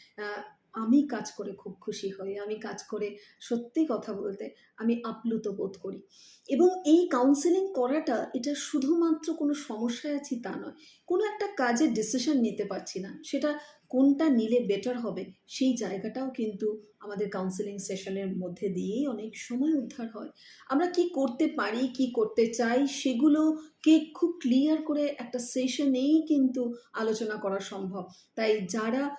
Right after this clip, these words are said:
সেশন নিতে অথবা কাউন্সেলিংকে ছোট মনে করেন যে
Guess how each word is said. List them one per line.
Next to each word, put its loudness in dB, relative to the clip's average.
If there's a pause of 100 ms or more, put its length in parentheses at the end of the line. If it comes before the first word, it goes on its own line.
(120)
সেশন 4
নিতে 4
অথবা -4
কাউন্সেলিংকে -2 (260)
ছোট 2
মনে 0
করেন -2
যে 0